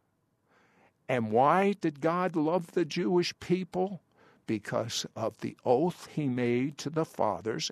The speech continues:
Abraham, Isaac, and Jacob. Because an oath is an oath. And I already pointed out to you,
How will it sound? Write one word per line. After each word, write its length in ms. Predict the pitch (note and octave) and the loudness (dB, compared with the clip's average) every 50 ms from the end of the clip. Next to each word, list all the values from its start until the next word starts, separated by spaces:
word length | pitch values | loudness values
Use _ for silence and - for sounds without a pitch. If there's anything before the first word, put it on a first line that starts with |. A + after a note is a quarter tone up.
| - - | -8 -8
Abraham, 580 | G#2 G2+ G2 A#2 A#2 A2+ G#2+ A#2 A#2+ A#2 A#2 A#2+ | -8 -8 -6 -6 -6 -6 -2 -2 -2 -2 -2 -2
Isaac, 460 | A#2 A#2 A#2+ - - C3+ B2+ - - | -2 -2 -2 -4 -6 -8 -6 -4 -4
and 120 | C#3 C3+ | -4 -4
Jacob. 720 | B2+ - - F#2+ F#2+ F2+ F2 - - G#2+ A#2+ D#3+ F#3 - _ _ _ _ _ _ _ _ _ _ _ _ _ _ - _ _ _ _ _ _ _ _ _ _ _ _ _ _ _ _ _ _ _ _ _ _ _ _ | -4 -2 -4 -4 -4 -6 -8 -4 -2 -2 -2 -2 -4 -10 _ _ _ _ _ _ _ _ _ _ _ _ _ _ -20 _ _ _ _ _ _ _ _ _ _ _ _ _ _ _ _ _ _ _ _ _ _ _ _
Because 560 | - B2 G#2+ - - - C3 B2 A#2+ - - - | 0 0 0 0 -2 -2 0 0 0 -2 -4 -6
an 180 | - A#2 A2 G2+ - - | -6 -8 -8 -8 -4 0
oath 440 | B2+ B2 B2+ D3+ E3 C#3+ - - _ _ _ _ _ _ - | 2 2 2 2 0 -4 -10 -20 _ _ _ _ _ _ -2
is 160 | C3+ C3 - | -2 -2 -2
an 160 | C#3 C3 B2+ | -2 -2 -2
oath. 400 | B2 A2 F#2 - G#2+ - - - - | -2 -2 -2 -4 -8 -16 -18 -18 -16
And 140 | - G#2+ F#2 | -12 -10 -10
I 60 | F2+ | -6
already 400 | F#2 G#2 G2+ A2 B2+ B2 C3 B2+ | -4 -2 -2 0 0 0 -2 -4
pointed 440 | - - C#3 C3+ C3+ B2+ C#3 C#3 B2+ | -4 -2 -2 0 0 0 -2 0 2
out 240 | A#2+ A#2 G#2+ G#2+ - | 4 4 2 2 -2
to 120 | - - A2 | -4 -4 -2
you, 220 | A2 G#2+ B2+ C#3 | -2 -2 -4 -6